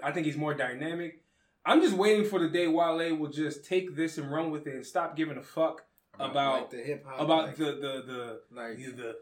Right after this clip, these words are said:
Speaker 1: the credit, the notoriety, because it's clear who his peers were
Speaker 2: Yeah.
Speaker 1: five years ago are no longer his peers.
Speaker 2: They ain't his peers.
Speaker 1: Like, the,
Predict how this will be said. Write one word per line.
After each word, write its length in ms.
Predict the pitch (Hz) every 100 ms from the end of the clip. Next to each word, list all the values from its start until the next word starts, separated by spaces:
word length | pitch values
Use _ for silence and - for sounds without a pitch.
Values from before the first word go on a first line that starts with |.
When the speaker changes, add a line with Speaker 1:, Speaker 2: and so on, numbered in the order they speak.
| -
Speaker 1:
the 120 | - -
credit, 540 | - - 175 156 151
the 60 | 156
notoriety, 640 | 139 156 143 135 143 147 147
because 320 | 156 180 180
it's 120 | 285
clear 520 | - 233 226 151 - - _ _ _ _ _ _ _ _ _ _ _ _ _ _
who 320 | - - 247 208
his 240 | 262 320
peers 420 | - 247 277 240
were 480 | 190 226 247 285 - 233
Speaker 2:
Yeah. 220 | 226 - -
Speaker 1:
five 320 | 220 247 226
years 240 | 240 269
ago 300 | 262 277 311
are 120 | - 190
no 160 | 220
longer 240 | 220 202 190
his 140 | 165
peers. 320 | 185 160 127
Speaker 2:
They 100 | 147
ain't 160 | 190 214
his 100 | 180
peers. 420 | - 185 120 - -
Speaker 1:
Like, 280 | 175 175
the, 240 | 190 160